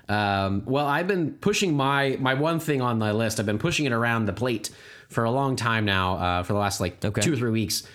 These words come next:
Speaker 1: Just haven't been able to work it into our mini topics, so I wanted to finally say it. So much so that I'm like, "Do you ever do this? You write notes down and you're afraid you just didn't check it off, and you're like, 'Did I talk about this before?' 'Cause once I, once I say it on the show, I just forget everything, you know?" So
Speaker 2: N-,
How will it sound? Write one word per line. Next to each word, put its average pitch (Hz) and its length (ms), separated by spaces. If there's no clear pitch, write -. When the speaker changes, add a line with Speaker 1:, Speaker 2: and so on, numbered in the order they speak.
Speaker 1:
Just 165 240
haven't 143 460
been 143 140
able 131 140
to 113 40
work 120 240
it 117 80
into 113 380
our 104 80
mini 117 180
topics, 92 400
so 101 120
I 98 40
wanted 104 200
to 92 100
finally 135 320
say 101 300
it. - 120
So 202 160
much 233 140
so 175 220
that 139 140
I'm 131 140
like, 120 320
"Do 135 100
you 160 100
ever 196 80
do 151 140
this? 151 160
You 131 100
write 139 140
notes 123 220
down 139 240
and 120 100
you're 113 140
afraid 117 280
you 113 60
just 113 160
didn't 117 300
check 113 180
it 101 60
off, 110 260
and 110 80
you're 104 100
like, 101 340
'Did 101 120
I 135 80
talk 208 200
about 220 140
this 392 100
before?' 226 440
'Cause 117 160
once 180 180
I, 123 240
once 151 160
I 139 80
say 131 160
it 127 80
on 113 60
the 98 80
show, 101 260
I 90 80
just 92 160
forget 90 320
everything, 85 400
you 90 140
know?" 90 240
So 98 460
Speaker 2:
N-, 131 200